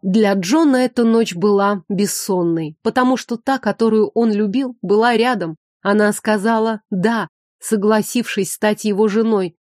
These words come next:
И теперь спала так близко, что это будоражило воображение,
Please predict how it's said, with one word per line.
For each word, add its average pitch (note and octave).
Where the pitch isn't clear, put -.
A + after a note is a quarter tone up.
И G3
теперь B3+
спала A#3+
так A3+
близко, A#3
что -
это A#3+
будоражило A3+
воображение, A3